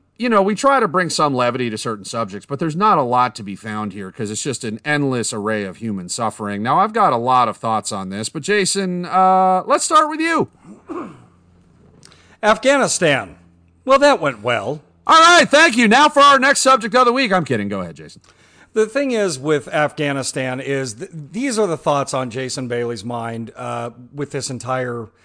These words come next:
Speaker 2: subject, okay? First of all, I, I want to make the distinction very clear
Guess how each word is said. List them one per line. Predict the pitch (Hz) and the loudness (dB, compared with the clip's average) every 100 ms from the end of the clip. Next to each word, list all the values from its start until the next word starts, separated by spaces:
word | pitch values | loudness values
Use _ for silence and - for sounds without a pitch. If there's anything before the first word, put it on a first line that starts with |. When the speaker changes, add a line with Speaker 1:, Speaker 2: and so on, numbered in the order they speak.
| _ _ | _ _
Speaker 2:
subject, | - 170 120 107 - - | -2 -2 -2 -6 -16 -12
okay? | 131 147 135 127 117 _ _ _ _ _ _ - - | -6 -2 0 -2 -6 _ _ _ _ _ _ -18 -16
First | - 247 254 | -6 -4 -4
of | 202 | -2
all, | 156 135 135 - | 2 2 0 -2
I, | 151 143 147 139 - - _ _ _ _ | -2 -2 -4 -16 -16 -20 _ _ _ _
I | 175 180 | 0 0
want | 202 277 302 - | 2 -2 -2 -6
to | 208 | -6
make | 185 170 - | -4 -6 -6
the | |
distinction | 147 131 151 139 - 135 | -8 -6 -6 -6 -6 -6
very | 123 117 | -4 -6
clear | 95 95 76 | -10 -18 -20